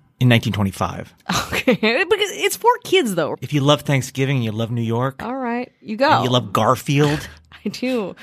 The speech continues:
Speaker 1: The seventy-first annual Macy's Thanksgiving Day Parade was held on November twenty-seventh, nineteen ninety-seven,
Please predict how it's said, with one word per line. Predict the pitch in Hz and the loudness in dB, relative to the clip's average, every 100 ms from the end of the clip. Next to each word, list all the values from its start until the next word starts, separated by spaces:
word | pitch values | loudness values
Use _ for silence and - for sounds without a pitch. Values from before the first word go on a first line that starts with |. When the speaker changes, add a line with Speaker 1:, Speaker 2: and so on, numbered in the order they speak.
| - | -6
Speaker 1:
The | |
seventy-first | 151 220 202 180 - 180 - | 0 2 4 2 2 2 0
annual | 151 156 151 139 | 0 2 2 2
Macy's | 135 139 - 135 - | 2 0 -2 -6 -2
Thanksgiving | 131 120 - 123 | -2 -2 -2 -2
Day | 120 | 0
Parade | 117 - 120 117 | -2 -2 0 0
was | 113 - | -2 -4
held | 113 110 | -2 0
on | 110 | 0
November | 113 123 127 | 4 4 2
twenty-seventh, | - 131 117 - 127 117 - | 0 -2 -2 0 -2 -2 -2
nineteen | 110 107 117 | -2 -2 -2
ninety-seven, | 101 95 - 117 113 117 117 | -2 -4 -2 -2 0 -2 -4